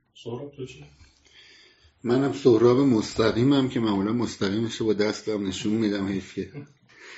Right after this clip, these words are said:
Speaker 2: صوت اجازه رو نمی‌ده. اه، منم عضو تیم فربادنگارم. فربادنگارم از همون حوالی نود و چهار پنج به عنوان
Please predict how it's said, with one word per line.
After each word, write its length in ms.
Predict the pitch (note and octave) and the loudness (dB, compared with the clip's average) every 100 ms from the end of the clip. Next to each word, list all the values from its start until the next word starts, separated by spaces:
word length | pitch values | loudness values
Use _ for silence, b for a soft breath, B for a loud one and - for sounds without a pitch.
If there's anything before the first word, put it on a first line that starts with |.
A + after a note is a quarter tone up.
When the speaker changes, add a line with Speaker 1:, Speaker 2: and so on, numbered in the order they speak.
| B - | B -8
Speaker 2:
صوت 380 | - B2+ B2 | 6 8 10
اجازه 380 | C3 G#2 F2+ F#2 | 8 6 2 -2
رو 160 | G2 G#2 | -2 -2
نمی‌ده. 300 | F#2 E2+ - - _ _ _ B B B B B B B b b _ - | -4 -6 -12 -14 _ _ _ B B B B B B B b b _ -8
اه، 380 | A#2+ A2+ A2+ B2+ | -2 2 4 4
منم 240 | C3 C#3+ | 6 8
عضو 180 | C#3 C3+ | 8 6
تیم 200 | C#3 D3+ | 4 4
فربادنگارم. 1200 | D3 B2+ A#2 G#2+ A2 A2 G#2+ G#2+ A#2+ D#3 E3+ E3 | 6 4 6 4 4 4 6 6 6 6 6 4
فربادنگارم 760 | D#3+ B2 A#2 A2+ A2+ A2 A2 A#2+ | 2 2 2 2 2 2 2 0
از 180 | A2 | -2
همون 280 | A#2 G#2+ A2 | -4 -4 -2
حوالی 420 | A2 G2+ G2 G#2 | -2 0 0 0
نود 260 | G#2+ G2 F#2+ | 0 -2 -2
و 60 | F#2 | -2
چهار 280 | - G2 | -2 -4
پنج 380 | F#2+ A2+ A2 G2+ | -4 -2 -2 -2
به 60 | F#2+ | -6
عنوان 420 | F#2+ F#2+ G2 | -6 -4 -4